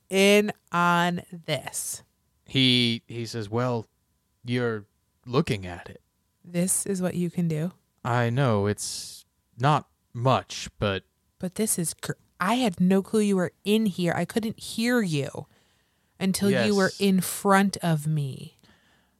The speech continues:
Speaker 2: I think it could have some advantageous tactical implications, but I am struggling to get more than this, and this actually took,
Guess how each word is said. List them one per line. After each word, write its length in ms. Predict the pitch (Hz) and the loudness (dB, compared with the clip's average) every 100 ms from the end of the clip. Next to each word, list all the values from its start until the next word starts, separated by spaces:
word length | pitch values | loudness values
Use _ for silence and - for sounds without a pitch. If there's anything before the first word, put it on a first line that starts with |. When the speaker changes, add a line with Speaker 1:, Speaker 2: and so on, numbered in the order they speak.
| _ | _
Speaker 2:
I 100 | 113 | -6
think 260 | 107 151 135 | 0 0 0
it 140 | 127 - | -2 0
could 300 | 151 139 113 | 2 2 0
have 600 | 104 131 120 110 104 - | 0 0 2 0 -6 -10
some 600 | - 107 101 95 95 107 _ _ _ - | -8 -6 -8 -12 -14 -18 _ _ _ -8
advantageous 920 | 117 113 113 110 127 131 110 107 - - _ _ - | -4 -2 -4 -4 2 2 2 -2 -6 -10 _ _ -8
tactical 640 | 127 123 - 117 - 104 | -4 -4 -6 -10 -4 -4
implications, 1080 | 104 98 98 - 139 120 - 98 - - - _ _ _ _ - | -4 -8 -14 -2 -2 -2 -8 -18 -18 -16 -16 _ _ _ _ 2
but 280 | 117 98 _ _ _ _ _ - | 2 2 _ _ _ _ _ -2
I 540 | 117 113 110 107 107 _ _ - | 0 2 2 0 -4 _ _ -10
am 160 | 117 107 | -8 -6
struggling 600 | - 190 151 127 120 110 | 0 2 2 0 -2 -6
to 100 | - | -8
get 280 | 107 117 - _ _ - | -2 -4 -4 _ _ -12
more 300 | 123 131 117 | -2 0 0
than 220 | 101 95 | -4 -12
this, 240 | 95 95 - | -12 -12 -10
and 120 | 107 | -6
this 140 | - - | -4 -4
actually 500 | 123 - 131 110 101 | -8 -6 -4 -4 -6
took, 540 | - 131 113 - - | -4 -2 -2 -6 -20